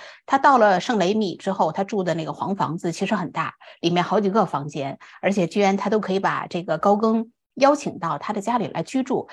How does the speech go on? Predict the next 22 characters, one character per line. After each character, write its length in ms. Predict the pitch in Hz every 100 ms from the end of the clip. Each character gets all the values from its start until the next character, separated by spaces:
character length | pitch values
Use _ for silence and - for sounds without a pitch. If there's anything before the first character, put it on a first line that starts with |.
| -
所 160 | - 285
以 40 |
说 120 | 277 294
他 140 | 302
根 180 | 311 359
本 200 | 233 143
不 100 | 165
是 140 | -
一 40 | 170
个 120 | 180
露 160 | 196
宿 200 | 165 -
街 220 | 165 180 185
头 240 | - 135
的 80 | 170
这 140 | 175
么 100 | 156
一 100 | 147
个 320 | 160 160 156
穷 220 | 143 - 151
光 240 | 180 196
蛋。 220 | 196 117